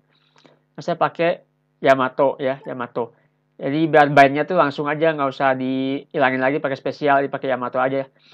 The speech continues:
Terus ini saya cesar cuman buat wave clear stack satu, stack dua kayak gitu, biar cepat main T M-nya. Nah, sini attack down saya hilangin pakai Kizuna, Magellan, Hannibal. Sekalian dapat ini,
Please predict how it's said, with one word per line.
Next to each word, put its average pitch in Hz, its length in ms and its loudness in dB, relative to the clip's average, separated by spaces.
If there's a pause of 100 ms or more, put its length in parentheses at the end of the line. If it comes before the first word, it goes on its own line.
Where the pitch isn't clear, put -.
(420)
Terus 160 160 -8
ini 170 160 -4
saya 165 160 2
cesar 165 400 0
cuman 147 240 -6
buat 131 320 2
wave 135 240 0
clear 151 160 -2
stack 135 160 -6
satu, 135 160 -8
stack 135 160 -8
dua 147 160 -2
kayak 131 280 -2
gitu, 143 120 -8
biar 135 160 4
cepat 156 240 -2
main 127 240 -8
T 131 80 -4
M-nya. 127 240 -10 (1040)
Nah, 147 80 -6
sini 165 240 -4
attack - 240 0
down 180 240 2
saya 165 160 0
hilangin 151 160 0
pakai 170 480 -2 (400)
Kizuna, 143 480 -2
Magellan, 147 400 -2
Hannibal. 123 560 0 (400)
Sekalian 143 400 2
dapat 151 400 2
ini, 156 240 -8